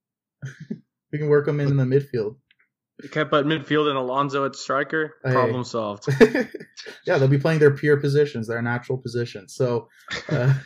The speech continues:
Speaker 1: <laughs> let's, let's get into Eden Hazard. Um, uh, if, if it wasn't for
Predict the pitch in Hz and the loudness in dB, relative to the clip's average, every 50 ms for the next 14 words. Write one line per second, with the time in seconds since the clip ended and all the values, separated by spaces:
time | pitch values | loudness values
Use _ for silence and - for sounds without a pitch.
0 | _ _ _ - - - - _ - 165 170 - - 202 - 165 160 185 180 185 | _ _ _ -20 -20 -20 -14 _ -4 -4 -2 2 2 2 2 2 0 2 2 2
1 | 180 185 170 160 147 143 147 143 135 131 127 127 117 120 127 120 120 117 120 - | 2 2 -2 -2 -2 0 2 2 2 2 2 0 -2 -4 -2 -2 -2 -4 -4 -8
2 | 117 117 113 113 110 110 107 107 _ _ _ _ _ _ - - 123 120 127 _ | -10 -10 -10 -10 -12 -14 -16 -18 _ _ _ _ _ _ -12 -10 -10 -10 -10 _
3 | _ _ - - 107 117 113 110 110 104 - 131 - - - 127 131 - - - | _ _ -10 -6 -6 -4 -4 -6 -6 -8 -10 -12 -12 -10 -10 -10 -8 -4 2 2
4 | 143 139 139 147 135 131 135 127 131 - 131 127 123 120 120 120 117 117 - | 4 4 6 4 4 4 2 0 -2 -2 -4 -2 0 0 0 0 -2 -4 -6